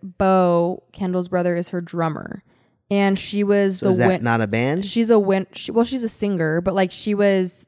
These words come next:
Speaker 1: the winner of The Masked Singer. And I know a bunch of her songs from, or I know, like, a few of her songs from TikTok and the radio.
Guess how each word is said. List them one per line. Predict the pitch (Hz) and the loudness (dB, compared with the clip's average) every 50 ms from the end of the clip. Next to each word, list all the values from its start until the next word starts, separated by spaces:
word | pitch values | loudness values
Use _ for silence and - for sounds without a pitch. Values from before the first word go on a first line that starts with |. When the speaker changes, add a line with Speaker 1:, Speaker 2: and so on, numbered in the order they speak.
| _ _ | _ _
Speaker 1:
the | - 196 | 0 0
winner | 190 190 190 190 190 | 2 2 2 2 0
of | 190 185 180 | 0 0 -2
The | 185 | -2
Masked | 180 170 165 170 180 - - - - | -2 0 -2 -2 -2 -6 -8 -10 -8
Singer. | - - 208 208 202 202 208 208 208 208 208 208 - - - - - _ _ _ - | -4 -2 -2 0 0 2 2 4 4 4 2 2 0 -4 -14 -20 -20 _ _ _ -8
And | 196 196 196 190 190 190 185 | -4 -2 0 0 0 0 0
I | 156 196 | 0 0
know | 196 202 202 208 | 2 4 4 4
a | 202 | 4
bunch | 214 208 208 | 2 -2 -2
of | 214 202 | -4 -6
her | 208 | -4
songs | 190 - 196 196 196 202 190 | -4 -2 -2 -2 -2 -2 -6
from, | - - 196 185 180 180 - - | -6 -4 -2 -2 -2 -2 -2 0
or | 202 202 | 2 2
I | 196 208 | 4 4
know, | 208 208 202 190 | 4 2 2 2
like, | 185 175 - - | 0 -2 -4 -8
a | 190 180 | -12 -12
few | - - 202 208 208 202 | -10 -6 -2 0 0 0
of | 190 - | 0 0
her | 190 | -2
songs | - - 185 185 190 - | -2 -2 0 0 -2 -2
from | 185 175 170 | -4 -6 -6
TikTok | - - 185 - - - 196 180 180 180 175 - - | -4 -6 -6 -6 -2 0 2 2 4 2 2 0 -4
and | 180 175 170 170 170 170 | -4 -2 -2 0 0 0
the | 175 165 | 0 0
radio. | 165 165 170 170 180 185 190 196 208 220 | 0 0 0 0 2 2 4 4 4 4